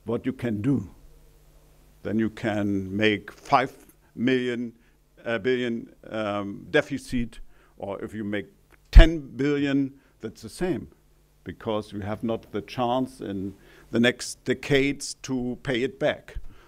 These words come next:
So therefore, wha-, what you have to reduce the costs and have a lot of trouble, trouble with, uh,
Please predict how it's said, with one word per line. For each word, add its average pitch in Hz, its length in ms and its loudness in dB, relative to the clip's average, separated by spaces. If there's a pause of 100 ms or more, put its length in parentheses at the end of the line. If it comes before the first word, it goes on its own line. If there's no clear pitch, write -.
(200)
So 98 140 -10
therefore, 113 580 -4
wha-, 107 220 2
what 123 280 -2 (120)
you 107 220 -6
have 107 320 -8
to 107 300 -6 (260)
reduce 110 440 -2
the 107 80 -6
costs 127 420 -2
and 104 140 -8
have 101 160 -10
a 107 60 -6
lot 98 180 -4
of 98 140 -8
trouble, 107 400 -2 (500)
trouble 127 340 6
with, 107 480 -8
uh, 104 300 -4